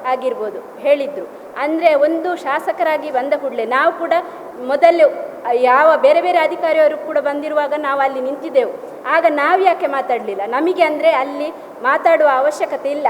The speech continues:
ಅಂದರೆ ನಮಗೆ ಆ ಮಾರ್ಗದಲ್ಲಿ ಹೋಗುವ ರಸ್ತೆ ಏನೋ ಅದು ಡ್ಯಾಮೇಜ್ ಆಗಿದೆ, ಅದು ಸರಿಯಾಗಬೇಕು.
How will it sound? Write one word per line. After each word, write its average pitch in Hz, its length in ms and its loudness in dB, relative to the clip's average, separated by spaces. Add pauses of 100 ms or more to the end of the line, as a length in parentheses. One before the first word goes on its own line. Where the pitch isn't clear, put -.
ಅಂದರೆ 320 280 -2
ನಮಗೆ 302 300 -2
ಆ 254 160 2
ಮಾರ್ಗದಲ್ಲಿ 277 800 2
ಹೋಗುವ 285 380 4
ರಸ್ತೆ 262 400 0 (480)
ಏನೋ 294 300 2
ಅದು 277 300 4 (260)
ಡ್ಯಾಮೇಜ್ 302 420 2
ಆಗಿದೆ, 277 260 0
ಅದು 269 260 -2
ಸರಿಯಾಗಬೇಕು. 277 760 0